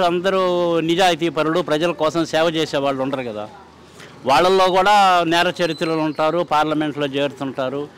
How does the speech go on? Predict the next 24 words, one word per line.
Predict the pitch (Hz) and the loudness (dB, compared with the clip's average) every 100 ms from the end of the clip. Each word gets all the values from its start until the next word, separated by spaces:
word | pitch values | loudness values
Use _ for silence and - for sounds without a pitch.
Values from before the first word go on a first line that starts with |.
| - - 160 | -20 -6 -2
అంత | 180 208 | 2 2
మాత్రాన | 214 214 196 | 4 2 2
ప్రజాస్వామ్యాన్ని | 185 208 202 202 185 180 180 175 | 0 0 2 2 2 2 2 2
మనం | 170 165 170 | 2 2 2
ఎలికలు | 202 226 214 | 0 0 0
ఉన్నాయని | 196 190 190 190 180 175 | 0 0 0 0 0 0
ఇల్లు | 175 202 190 | 2 2 4
తగలబెట్టుకోలేంగా. | 190 180 160 - 160 151 151 170 - - - - - | 2 0 -2 0 0 0 -2 -4 -6 -18 -20 -20 -6
తప్పులుంటే | 139 117 170 190 240 233 | -6 -2 -2 0 0 2
సవరించుకోవాలి. | 196 196 175 - 156 139 131 135 117 | 2 2 -2 -2 0 0 -2 -4 -2
అందరూ | 160 214 233 | 0 2 2
అట్లా | 190 170 156 | 2 0 2
చేయరు, | 165 165 170 156 | 0 0 0 0
ప్రజలకు | 151 185 185 165 | 0 0 0 0
సేవ | 160 160 | 2 2
చేసేవాళ్ళు | 151 147 147 143 139 156 | 0 -2 -2 -2 -2 -4
కూడా | 151 | -4
ఉన్నారు. | 123 104 107 110 - - - - 151 | -6 -8 -12 -14 -18 -20 -20 -10 -8
ఇప్పుడు | 160 151 | -6 -4
దీంట్లో | 165 175 165 165 160 | -2 -2 -2 -4 -4
చూస్తే | 185 - 208 170 | -6 -6 -4 -2
ఇవాళ | 175 175 165 151 | -2 -2 -2 -4
ఒక | 135 131 | -6 -8
ఫోటో | 143 | -8